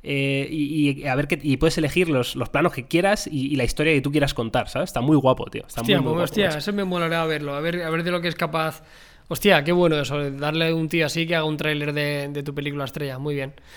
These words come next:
Speaker 2: Pues
Speaker 1: Es
Speaker 2: oye,
Speaker 1: que
Speaker 2: ya
Speaker 1: está,
Speaker 2: sabéis,
Speaker 1: está
Speaker 2: para los
Speaker 1: muy bien,
Speaker 2: amantes
Speaker 1: sí.
Speaker 2: de, de la fotografía y el vídeo, un maquinón, el
Speaker 1: Un
Speaker 2: Peter.
Speaker 1: maquinón. Sí, sí, tal cual, ¿eh? Tal cual. Es, es que además es una bestia el tío. Hombre,
Speaker 2: Es una
Speaker 1: tenéis que
Speaker 2: bestia.
Speaker 1: saber inglés, es lo único, pero,
Speaker 2: Bueno, pero ¿estás
Speaker 1: pero es,
Speaker 2: subtitulado
Speaker 1: es
Speaker 2: los vídeos,
Speaker 1: espectacular.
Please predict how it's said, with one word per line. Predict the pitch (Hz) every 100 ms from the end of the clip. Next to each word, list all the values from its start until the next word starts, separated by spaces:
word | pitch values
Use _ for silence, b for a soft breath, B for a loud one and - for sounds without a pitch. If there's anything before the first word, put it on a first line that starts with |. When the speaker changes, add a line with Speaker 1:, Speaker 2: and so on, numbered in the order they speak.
| B B
Speaker 2:
Pues | 170
Speaker 1:
Es | 208
Speaker 2:
oye, |
Speaker 1:
que | 214
Speaker 2:
ya |
Speaker 1:
está, | 208
Speaker 2:
sabéis, | 208 214
Speaker 1:
está | 175
Speaker 2:
para |
los | 151
Speaker 1:
muy | 170
bien, |
Speaker 2:
amantes | 185 185
Speaker 1:
sí. | 175
Speaker 2:
de, | 175 165 160
de | 160
la | 147
fotografía | 160 156 143 170
y | 170
el | 160
vídeo, | 170 185 185 156
un | - 190 175 175 - -
maquinón, | 175 165 156 143 143 - 151 143 139 151 151 - - - - -
el | 156 139
Speaker 1:
Un | 147 143
Speaker 2:
Peter. | 147 143 123
Speaker 1:
maquinón. | 117 113 107 -
Sí, | - 110
sí, | - 107
tal | 98 92
cual, | 104 92
¿eh? | 98
Tal | 113 98
cual. | 104
Es, | 101
es | 143 139
que | 131
además | 120 127
es | 139 -
una | 117
bestia | 95 - - 95
el | 98
tío. | 110
Hombre, | 120 120
Speaker 2:
Es |
una |
Speaker 1:
tenéis | 113 113
que |
Speaker 2:
bestia. | 131
Speaker 1:
saber | 117
inglés, | 107 117 120 117
es |
lo | 107
único, | 120 104 98
pero, | 101 95 92 92 -
Speaker 2:
Bueno, | 135 123
pero | 135
¿estás | 131 165
Speaker 1:
pero | 170
es, | 175
Speaker 2:
subtitulado | 156 170 190
Speaker 1:
es |
Speaker 2:
los | 151
vídeos, | 180 240
Speaker 1:
espectacular. | 269 190 185 -